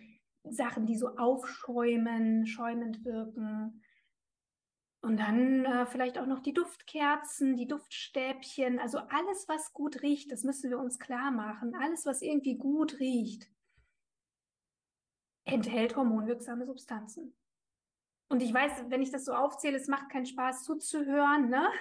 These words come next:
<laughs> Ist, äh, ich weiß. Und ich möchte auch direkt vorweg sagen, es gibt ja auch Lösungen. Also wir sind dem ja jetzt nicht, äh, wirklich, ähm, hilflos ausgeliefert. Aber ich glaube, wir müssen uns das einfach klar machen, dass es einfach so ist und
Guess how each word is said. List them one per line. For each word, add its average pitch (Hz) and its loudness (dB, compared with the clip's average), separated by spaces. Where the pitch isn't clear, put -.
<laughs> - -2
Ist, 294 -4
äh, 269 -4
ich 311 -6
weiß. 262 4
Und 254 2
ich - -8
möchte 277 2
auch 254 -4
direkt 254 -2
vorweg 262 0
sagen, 254 2
es 226 -8
gibt - -6
ja 226 0
auch 226 -10
Lösungen. 269 2
Also 233 -2
wir 226 0
sind 262 2
dem 240 4
ja 226 2
jetzt 226 -2
nicht, 233 -4
äh, 220 -4
wirklich, 233 -2
ähm, 220 -2
hilflos 247 0
ausgeliefert. 240 -2
Aber 240 -4
ich - -12
glaube, 240 2
wir 254 -4
müssen 226 2
uns 226 -8
das 226 -12
einfach - -10
klar 233 -4
machen, 220 -2
dass 208 -8
es - -10
einfach 202 -10
so 320 -8
ist 330 0
und 240 2